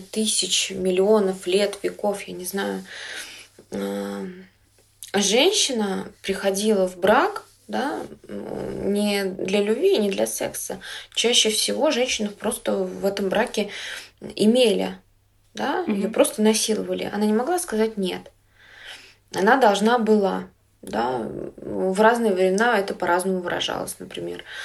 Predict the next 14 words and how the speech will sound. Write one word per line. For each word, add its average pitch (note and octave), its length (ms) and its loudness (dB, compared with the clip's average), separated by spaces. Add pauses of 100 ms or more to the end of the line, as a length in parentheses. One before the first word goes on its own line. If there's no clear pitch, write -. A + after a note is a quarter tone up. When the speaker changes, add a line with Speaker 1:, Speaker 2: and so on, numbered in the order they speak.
(320)
Speaker 1:
Там, - 120 -16 (120)
если F#3 180 -10
возьмем F#3+ 320 2
Средневековье, F#3+ 1000 -2 (640)
а, - 80 -8 (440)
там, - 140 -20 (460)
времена G3 420 2
крестовых G3 540 -2
походов - 520 -2
и - 80 -8
такое, - 520 -6 (500)
м, - 420 -10
жесткой F#3+ 360 -4
инквизиции. G3 800 -4